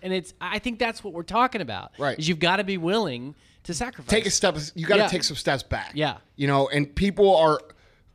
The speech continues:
Speaker 2: people aren't even willing to hear that conversation sometimes.
Speaker 1: Right.
Speaker 2: You know what I mean? Like, I'd meet with guys less often than I used to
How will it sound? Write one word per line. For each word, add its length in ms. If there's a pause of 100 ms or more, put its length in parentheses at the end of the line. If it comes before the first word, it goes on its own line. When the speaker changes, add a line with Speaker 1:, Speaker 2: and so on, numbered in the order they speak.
(220)
Speaker 2:
people 320
aren't 180
even 240
willing 220
to 80
hear 280
that 180
conversation 680
sometimes. 540 (240)
Speaker 1:
Right. 160
Speaker 2:
You 60
know 60
what 80
I 40
mean? 240
Like, 180
I'd 160
meet 160
with 160
guys 480 (1120)
less 320
often 260
than 120
I 80
used 320
to 320